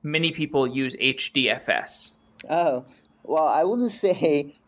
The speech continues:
Speaker 2: we replace H D F S with Kafka. It's really in the architecture of Samza itself. I, if you look at Samza, and it has a bunch of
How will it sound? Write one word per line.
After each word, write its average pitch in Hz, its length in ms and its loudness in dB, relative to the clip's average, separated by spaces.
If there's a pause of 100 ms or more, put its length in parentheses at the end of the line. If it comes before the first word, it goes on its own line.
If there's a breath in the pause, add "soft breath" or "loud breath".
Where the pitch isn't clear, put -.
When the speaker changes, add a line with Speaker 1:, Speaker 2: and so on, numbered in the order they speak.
(140)
Speaker 2:
we 131 840 0
replace 139 560 0
H 143 240 0
D 143 100 0
F - 100 0
S 127 360 0
with 123 260 0
Kafka. 147 540 -2
It's 127 280 0
really 170 460 2
in 147 220 0
the 143 140 2
architecture 135 840 0
of 117 240 0
Samza 135 520 0
itself. 120 540 -2 (600 soft breath)
I, 117 100 0
if 139 420 2
you 147 120 2
look 196 200 0
at 127 120 2
Samza, 120 520 0 (460 loud breath)
and 120 260 2
it 131 120 2
has 135 220 2
a 123 100 2
bunch 139 360 0
of 123 180 0